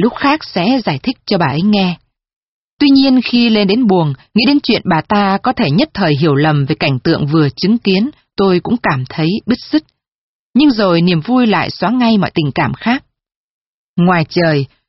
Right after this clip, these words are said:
tuy gió thổi mạnh là thế, tuy sấm động ầm ầm ngay trên đầu,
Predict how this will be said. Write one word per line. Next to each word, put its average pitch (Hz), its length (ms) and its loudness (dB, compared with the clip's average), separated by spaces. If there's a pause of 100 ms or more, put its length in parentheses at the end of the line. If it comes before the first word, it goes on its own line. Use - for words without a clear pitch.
(120)
tuy 208 300 4
gió 196 200 0
thổi 190 160 2
mạnh 165 240 0
là 165 320 0
thế, 170 320 -2 (380)
tuy 208 240 4
sấm 262 260 -2
động - 240 0
ầm 185 180 2
ầm 170 300 0
ngay 247 160 0
trên 247 200 2
đầu, 156 280 0